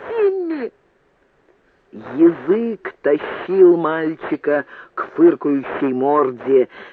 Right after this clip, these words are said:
Тяжелое горячее дыхание обожгло его ноги.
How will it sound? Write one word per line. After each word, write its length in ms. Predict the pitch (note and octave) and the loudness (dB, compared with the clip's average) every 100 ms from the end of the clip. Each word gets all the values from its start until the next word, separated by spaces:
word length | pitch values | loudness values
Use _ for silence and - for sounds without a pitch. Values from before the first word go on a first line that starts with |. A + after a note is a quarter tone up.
| - | -12
Тяжелое 840 | - C#3 - D3 C#3+ C#3 C3 B2+ | -8 -6 0 2 4 6 6 4
горячее 640 | A#2+ C3 C#3 B2+ C3 C#3 B2+ | 2 2 0 -2 -2 0 0
дыхание 800 | C#3 - D#3 C#3+ C3+ C3+ C3+ C3 - - | -2 -4 -4 -4 -4 -4 -4 -6 -12 -6
обожгло 600 | D3+ D3+ C#3 A#2 D#3+ D3+ | -4 -2 -4 -4 -2 2
его 240 | C#3 C3+ D3+ | 2 2 0
ноги. 580 | D#3+ E3 D3+ C3+ C#3+ | 2 0 0 0 0